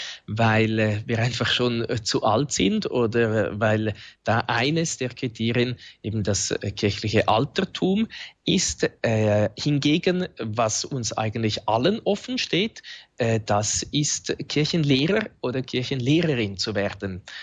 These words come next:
Zugegebenermaßen ist das, äh, aber nicht ganz einfach. Eben, es braucht da auch, äh, einiges, so wie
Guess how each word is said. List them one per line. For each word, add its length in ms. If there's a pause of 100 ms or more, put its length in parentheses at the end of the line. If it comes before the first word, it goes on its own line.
(280)
Zugegebenermaßen 1080
ist 400
das, 240
äh, 560
aber 300 (120)
nicht 600
ganz 380
einfach. 560
Eben, 180
es 160
braucht 380
da 80
auch, 340 (360)
äh, 240
einiges, 800
so 280
wie 240